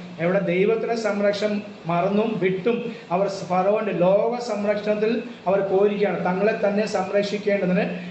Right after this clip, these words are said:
മിസ്രൈമിന്റെ നിഴലിൽ ശരണം പ്രാപിക്കേണ്ടതിനും എൻ്റെ അരുളപ്പാട് ചോദിക്കാതെ, ചെൽ-, അരുളപ്പാട് എവിടെയാണ്? ദൈവത്തിൻ്റെ അരുളപ്പാട് ചോദിക്കാതെ മിസ്രൈമിലേക്ക് അവർ പോവുകയും ചെയ്യുന്ന മത്സരമുള്ള മക്കൾ. Praise the Lord.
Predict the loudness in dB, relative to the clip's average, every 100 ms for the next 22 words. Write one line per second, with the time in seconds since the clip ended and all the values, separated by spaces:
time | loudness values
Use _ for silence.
0 | -2 -2 -2 0 0 2 0 0 0 2
1 | 2 0 -2 0 0 2 0 0 0 2
2 | 0 0 0 2 2 0 -4 -10 -12 -2
3 | 0 2 2 0 0 -2 -2 -2 0 0
4 | 0 0 0 0 2 2 2 0 -2 -2
5 | -4 -4 -2 0 0 0 0 2 0 2
6 | 0 0 0 0 0 0 2 0 -2 0
7 | 0 0 2 2 2 0 -8 -4 0 0
8 | 0 0 0 0 2 0 0 2 2 4
9 | 2 2 0 -2 0 0 -2 -6 -8 -2
10 | 0 0 -2 0 0 0 -2 -2 -2 -2
11 | -2 0 0 0